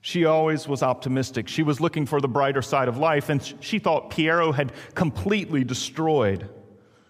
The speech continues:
any value in the painting. This is what Stegner says. "She was still developing her sundial theory of art,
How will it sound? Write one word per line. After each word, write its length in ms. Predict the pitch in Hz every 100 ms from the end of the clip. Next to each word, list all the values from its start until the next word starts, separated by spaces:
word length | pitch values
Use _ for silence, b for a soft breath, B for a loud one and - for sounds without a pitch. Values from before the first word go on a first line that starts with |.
| b b b
any 180 | 147 143
value 480 | 117 120 120 123 113
in 80 | 107
the 80 | 104
painting. 480 | 131 123 95 85 - - - _ b b b b b b _
This 160 | 147 139
is 140 | 120
what 120 | 113
Stegner 380 | - 127 104 95
says. 460 | - 104 95 - - - - _ b b b b b b b b b _ _ _
"She 160 | - 226
was 160 | 202 -
still 360 | - 190 185
developing 840 | 151 127 107 139 139 139 104 90 90 -
her 120 | -
sundial 800 | 113 - 170 151 147 131 123 120
theory 440 | 117 - 131 120 110
of 160 | 101
art, 420 | 107 104 92 -